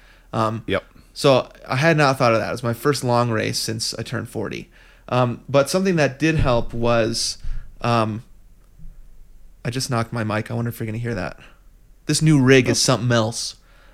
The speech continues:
Speaker 1: Um,
Speaker 2: Yep. I
Speaker 1: so
Speaker 2: didn't hear anything on this end, so.
Speaker 1: Okay. Uh, so halfway through the race, I realized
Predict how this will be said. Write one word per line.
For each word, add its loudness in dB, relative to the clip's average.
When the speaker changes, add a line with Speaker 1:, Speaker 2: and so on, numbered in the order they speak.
Speaker 1:
Um, 2
Speaker 2:
Yep. 0
I 6
Speaker 1:
so 6
Speaker 2:
didn't 6
hear 2
anything 0
on 0
this -4
end, -4
so. -4
Speaker 1:
Okay. 0
Uh, 4
so 4
halfway 2
through 2
the 2
race, 2
I 0
realized -2